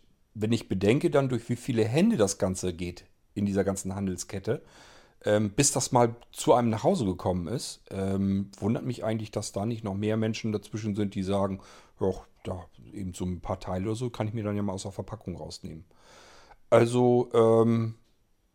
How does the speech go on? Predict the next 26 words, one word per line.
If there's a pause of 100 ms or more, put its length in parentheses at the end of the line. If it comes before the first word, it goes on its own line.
(260)
ist
gar
nicht
so,
finde
ich
gar
nicht
so
abwegig,
dass
man
mit
einer
Packung
nach
Hause
geht,
auch
wenn
man
die
im
Laden
gekauft
hat